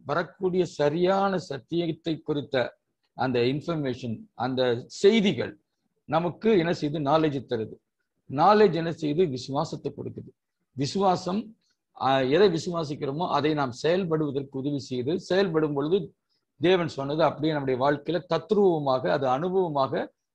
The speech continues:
மாறுகிறது. எனவே இதை நாம் சரியாக புரிந்து கொள்ளும்படியாக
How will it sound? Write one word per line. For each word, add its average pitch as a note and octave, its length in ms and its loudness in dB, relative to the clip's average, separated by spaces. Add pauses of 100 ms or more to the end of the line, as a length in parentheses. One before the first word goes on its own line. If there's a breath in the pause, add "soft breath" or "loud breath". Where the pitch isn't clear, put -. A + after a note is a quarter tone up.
மாறுகிறது. A#2 680 -2
எனவே D#3+ 240 -6
இதை D3+ 160 0
நாம் C3 160 -2
சரியாக D#3+ 440 -2
புரிந்து D3+ 320 -8
கொள்ளும்படியாக B2+ 800 0